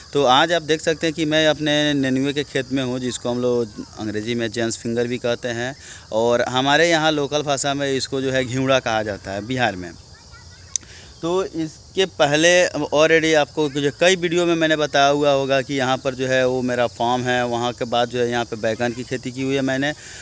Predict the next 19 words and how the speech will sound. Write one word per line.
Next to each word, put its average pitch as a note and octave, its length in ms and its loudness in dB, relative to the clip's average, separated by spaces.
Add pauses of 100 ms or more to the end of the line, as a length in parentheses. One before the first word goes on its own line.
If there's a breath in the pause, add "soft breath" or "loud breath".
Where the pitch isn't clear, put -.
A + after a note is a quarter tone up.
(140 loud breath)
और A#2 160 6
यहाँ B2+ 220 4
पर C3+ 180 0
जो C3 120 0
है C3 120 4
ये C3 120 0
नेनुआ B2 320 -2
लगाया B2 300 2
हुआ B2 240 0
था। A#2+ 220 -2
हालांकि A#2+ 360 0
नेनुआ A#2+ 380 -2
का B2 120 -2
जो B2 120 -4
है A#2+ 60 -2
काफ़ी A#2 300 -2
अच्छा E3 240 0
पैदावार D3+ 460 4
रहा C#3+ 260 2